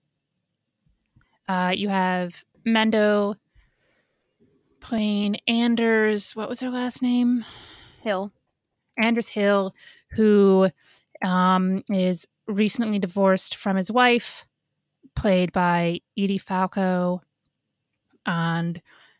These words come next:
Speaker 1: he's, mm, retired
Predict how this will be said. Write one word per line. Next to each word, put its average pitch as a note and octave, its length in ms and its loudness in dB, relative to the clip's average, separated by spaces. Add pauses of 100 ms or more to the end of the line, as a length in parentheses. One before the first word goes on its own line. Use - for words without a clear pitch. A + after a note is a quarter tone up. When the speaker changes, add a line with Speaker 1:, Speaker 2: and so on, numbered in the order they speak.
(280)
Speaker 1:
he's, F#3+ 760 -2 (2000)
mm, F#3+ 420 0 (280)
retired A3+ 920 4